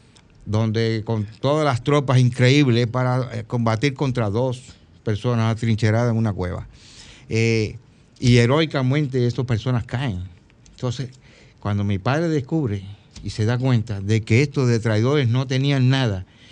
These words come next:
y de penetrados no tenían nada y que eran unos firmes combatientes, eh, revolucionarios con los que se debió contar toda la vida sin desconfianza de ningún tipo, se sintió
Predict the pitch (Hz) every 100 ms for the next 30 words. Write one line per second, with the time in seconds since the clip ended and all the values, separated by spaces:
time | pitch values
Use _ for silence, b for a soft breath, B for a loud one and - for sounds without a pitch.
0 | B 117 123 113 131 123 107 131 165 151
1 | 143 143 147 147 147 123 131 143 123 107
2 | 107 107 - 120 139 139 139 135 127 143
3 | 139 131 127 123 113 107 131 120 117 107
4 | B B B B - 117 110 117 113 117
5 | 113 117 113 135 127 123 117 107 107 113
6 | 101 107 123 131 127 127 127 127 143 139
7 | 123 123 131 107 101 107 123 107 107 107
8 | 95 127 131 127 113 101 107 131 127 107
9 | 101 98 B B B B B - 113 117
10 | 107 113 123 127